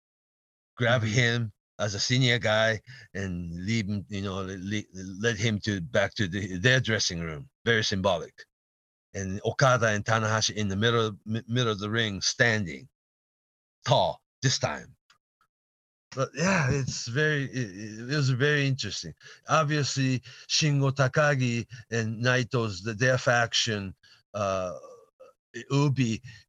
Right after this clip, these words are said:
Speaker 1: going up against the, the Ken O's faction, y-, you know, the Kongo faction on this storyline,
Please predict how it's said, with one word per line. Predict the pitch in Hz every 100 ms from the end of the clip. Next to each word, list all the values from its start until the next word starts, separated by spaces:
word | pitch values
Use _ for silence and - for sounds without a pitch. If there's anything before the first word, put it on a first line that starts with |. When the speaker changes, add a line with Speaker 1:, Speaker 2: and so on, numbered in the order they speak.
| -
Speaker 1:
going | 123 120
up | 117 120
against | 113 113 107 - 151 - 131 - _
the, | 107 107
the | -
Ken | 131 127
O's | 120 139 135 113 - - -
faction, | - 117 107 - 107 95 90 - - - _
y-, | 98 - 95
you | 90
know, | 104 92 87 - _ _ _ _ _ - _ 92
the | 98 87
Kongo | 165 147 123
faction | 107 117 101 - 101 82 - -
on | 107
this | 117 - - - -
storyline, | - 120 104 90